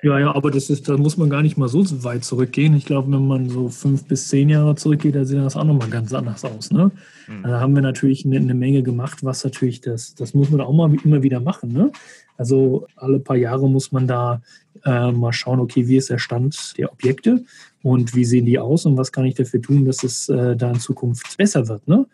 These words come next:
Speaker 1: Mhm.
Speaker 2: Und, äh, da haben wir natürlich relativ viel investiert in den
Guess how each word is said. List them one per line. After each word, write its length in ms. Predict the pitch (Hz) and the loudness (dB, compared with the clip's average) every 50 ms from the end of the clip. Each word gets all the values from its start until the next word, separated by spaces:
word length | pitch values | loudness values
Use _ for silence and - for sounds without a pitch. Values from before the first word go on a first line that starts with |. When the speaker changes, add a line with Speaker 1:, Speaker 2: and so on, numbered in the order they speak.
| _ _ _ _ _ _ _ _ | _ _ _ _ _ _ _ _
Speaker 1:
Mhm. 200 | - 104 101 170 | -14 -8 -4 -2
Speaker 2:
Und, 360 | 123 123 123 120 117 110 - | 0 2 2 2 0 0 0
äh, 140 | 123 120 110 | 0 0 0
da 140 | 113 110 | -2 -2
haben 120 | 113 131 127 | -2 0 0
wir 60 | 127 | 0
natürlich 300 | 120 117 - 131 117 - | -2 -4 -4 -4 -2 0
relativ 400 | 131 123 123 120 - 131 120 - | 0 0 0 0 -2 -4 -4 -4
viel 220 | - - 151 139 | -2 0 2 2
investiert 580 | 147 135 117 113 117 113 - - 135 139 139 139 | 2 2 0 -2 -4 -6 -2 2 2 2 4 2
in 80 | 131 120 | 0 0
den 200 | 120 113 120 | 0 0 -2